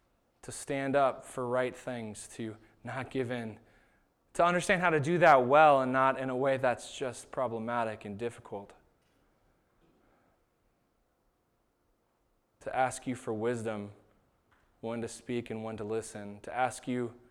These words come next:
for peace, knowing that despite how chaotic this world seems, you are still God. You are still walking with us through it.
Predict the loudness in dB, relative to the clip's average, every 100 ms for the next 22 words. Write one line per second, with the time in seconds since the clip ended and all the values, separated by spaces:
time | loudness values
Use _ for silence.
0 | _ _ _ _ _ -10 -8 -4 -4 -4
1 | -6 -4 -4 -2 -2 -4 -6 -16 -16 -4
2 | 0 0 0 -4 -2 0 0 -2 -6 -12
3 | -10 -6 -6 -6 -10 -10 -10 -10 -8 -8
4 | -10 -10 -8 -8 -10 -16 _ _ -8 -6
5 | -4 -8 -14 _ _ _ _ _ _ _
6 | -14 -10 -10 -10 -10 -8 -6 -6 -8 -12
7 | -12 -14 -16 -18 -18 -14 -12 -12 -14